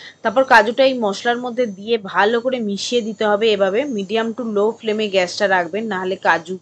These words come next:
পুড়ে যেতে পারে। তো এবার এর মধ্যে দিয়ে দিতে হবে রেগুলারের কিছু মশলা,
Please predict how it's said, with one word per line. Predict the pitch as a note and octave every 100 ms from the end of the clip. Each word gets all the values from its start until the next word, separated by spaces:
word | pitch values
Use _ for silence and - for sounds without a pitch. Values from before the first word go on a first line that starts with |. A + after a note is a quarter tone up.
| _
পুড়ে | A#3 A#3+
যেতে | F#3+ F3 F3
পারে। | E3+ C4+ - _ _ _ _ _ _ _ _ _ _ _ -
তো | C4 C4 -
এবার | A#3 C4 D#4+ D4+
এর | C4+
মধ্যে | C#4 C#4 E4
দিয়ে | C4 C#4+
দিতে | D4 D4+
হবে | D4+ D4 D4+
রেগুলারের | A#3+ G#3+ B3+ C4 C4+
কিছু | C4+ C#4
মশলা, | B3+ G#3+ G3 - G#3+ A3 F4+